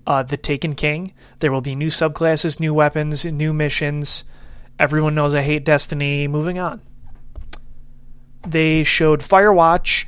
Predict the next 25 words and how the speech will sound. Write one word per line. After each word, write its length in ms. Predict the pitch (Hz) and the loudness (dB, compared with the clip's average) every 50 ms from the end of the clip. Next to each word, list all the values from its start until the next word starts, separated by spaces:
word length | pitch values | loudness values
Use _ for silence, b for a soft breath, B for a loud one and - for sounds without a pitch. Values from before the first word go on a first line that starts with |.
| - - - | -10 -10 -8
which 400 | 170 160 151 147 143 147 - - | -4 0 0 0 2 2 0 -2
is 240 | 147 139 135 127 - | -2 -2 -4 -2 -2
basically, 400 | - 139 135 - - - 139 135 | -2 0 0 0 0 0 0 0
like, 240 | 135 135 131 - | 0 0 0 0
a 420 | 143 135 135 135 135 135 135 135 131 | 0 0 2 2 2 2 2 0 -2
first-person 1000 | - - - - 151 147 139 - - 156 143 143 - - 151 143 147 147 143 139 | -2 -4 -4 -2 -2 -2 -2 -2 -2 -2 -2 0 0 0 0 0 -2 -2 -2 -4
adventure 560 | 139 135 135 156 160 156 - 170 160 156 151 | -4 -2 -2 -2 -2 0 0 0 0 0 -2
game, 600 | 147 - 160 156 156 156 156 160 156 151 156 156 B B B B B B B - | -2 -2 -2 0 0 0 0 0 -2 -2 -4 -6 B B B B B B B 0
uh, 240 | 147 143 143 139 135 | 2 2 4 2 2
where 140 | 135 139 135 | 2 0 0
you 140 | 135 143 | -2 -2
play 300 | 139 - - 147 143 147 | -4 -2 -2 0 2 2
as 120 | 143 135 139 | 2 0 -2
a 60 | 135 | -4
park 460 | - - - - 156 151 143 - - | -6 -4 -2 0 0 0 -2 -4 -6
ranger 640 | 151 151 156 156 156 151 156 156 151 151 151 147 139 | -6 -4 -4 -4 -4 -2 -2 0 0 0 0 -2 -2
walking 440 | 139 143 143 143 139 - 156 147 143 | 2 4 4 4 4 4 0 -4 -2
around 220 | 143 143 143 139 | -2 -2 -2 -2
the 60 | 139 | -4
park. 520 | - - - 156 147 139 143 143 - - - - - | -6 0 4 6 6 6 6 4 0 -4 -12 -8 -4
It, 160 | 185 180 156 - 180 175 175 - - - - - - B B B B B B B | -4 -4 -4 -6 -10 -14 -14 -16 -18 -20 -20 -20 -20 B B B B B B B
it's 120 | - - | -8 -6
an 80 | 151 143 | -4 -4
adventure 360 | 135 139 147 143 135 - 147 | 0 0 0 0 0 0 -2
game. 480 | 131 147 143 139 143 139 147 143 139 | 0 0 0 0 0 0 -2 -4 -8